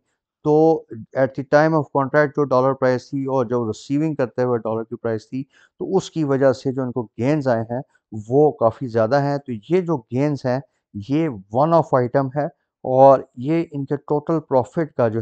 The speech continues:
है, ए, वो, ए, सेवेंटी फ़ाइव परसेंट, ए, कॉन्स्टिट्यूट करता है। ये मैं एनुअल रिजल्ट्स की बात कर रहा हूँ। और इसके साथ-साथ अगर हम इन गेन्स का फैक्टर निकाल दें व्यूअर्स, तो इनका जो प्रॉफिट बचता है, वो दो सौ,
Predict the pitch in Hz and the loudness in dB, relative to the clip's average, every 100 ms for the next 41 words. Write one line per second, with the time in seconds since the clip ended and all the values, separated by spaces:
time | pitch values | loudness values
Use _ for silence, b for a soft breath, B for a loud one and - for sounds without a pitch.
0 | 110 113 139 _ _ - 120 123 117 104 | 0 0 0 _ _ 0 4 4 2 -2
1 | 113 135 143 151 - - 127 131 127 - | 0 4 4 2 -2 -8 -4 -2 -2 -6
2 | 147 143 156 151 160 151 _ - 151 151 | -6 -4 -4 -4 -8 -10 _ -2 2 2
3 | 147 117 - 127 131 _ _ - 120 117 | 0 -6 -4 -8 -8 _ _ -2 0 0
4 | 113 117 110 131 139 135 123 113 139 143 | 0 -4 -2 -6 -6 -2 -2 0 0 2
5 | 139 131 135 127 - 143 127 139 143 127 | 0 -2 -4 -6 -8 -6 -2 -2 -2 -2
6 | 117 107 123 123 - 120 107 113 - 113 | -4 -2 0 0 -2 -4 0 0 0 0
7 | 113 139 - b b - 131 143 143 - | 0 -2 -6 b b 2 8 8 8 -2
8 | - 143 139 143 147 147 139 135 139 - | -8 -2 2 2 2 -2 0 -2 -4 -8
9 | 131 117 120 147 151 143 127 117 - 135 | -8 -4 -2 -2 -4 -6 -4 -4 -2 -4
10 | 123 101 101 135 147 151 135 117 107 110 | -4 -8 _ 2 6 6 4 -4 -4 -4
11 | 110 b b _ 127 120 135 131 123 120 | -6 b b _ -6 -4 -4 -2 -2 -2
12 | 127 117 - 135 113 - 127 120 127 117 | 0 0 -2 -6 -6 -4 -6 -2 -4 -4
13 | 120 - - 117 131 131 127 131 | -8 -8 -4 -2 -2 -4 -4 -2